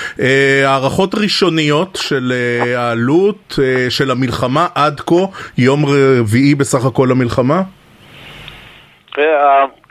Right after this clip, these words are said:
Speaker 2: הערכות יכולות להיות של שבוע בערך, זה יהיה שבוע, הרי זה יהיה גם שבועיים כנראה, ואולי יותר. שבוע של מלחמה, עלות למשק בסביבות ארבעה מיליארד שקל.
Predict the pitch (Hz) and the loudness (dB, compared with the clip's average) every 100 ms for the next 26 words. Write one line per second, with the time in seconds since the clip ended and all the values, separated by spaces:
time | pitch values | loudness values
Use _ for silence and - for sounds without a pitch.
0 | - 147 143 - 180 185 127 127 139 - | -2 0 2 2 0 0 0 0 0 0
1 | 131 - 127 120 - 110 110 110 95 92 | -2 -2 -4 -2 -2 -2 0 0 0 -2
2 | 87 87 95 98 98 101 - _ 127 127 | -4 -4 -4 -2 -4 -6 -18 _ -4 0
3 | 156 143 - 104 101 92 110 120 117 107 | 0 0 -2 -4 0 0 0 -2 -2 -6
4 | - 90 92 87 - - 87 85 85 92 | -8 -4 -2 -2 -10 -14 -12 -12 -8 -4
5 | 90 - - 117 - - - - - - | -4 -6 -10 -10 -14 -20 -20 -20 -20 -20
6 | - - 156 147 196 190 165 156 143 135 | -12 -4 -2 0 2 2 2 -2 -4 -6
7 | - 123 143 143 143 _ _ 131 127 151 | -4 -2 0 0 -2 _ _ -2 0 -2
8 | 147 113 110 127 131 - 113 - - 98 | -4 -4 -4 -2 -4 -6 -8 -10 -18 -16
9 | - 104 117 107 87 90 87 87 82 82 | -14 -4 -2 -2 -4 -4 -6 -8 -16 -16
10 | - - - | -16 -18 -18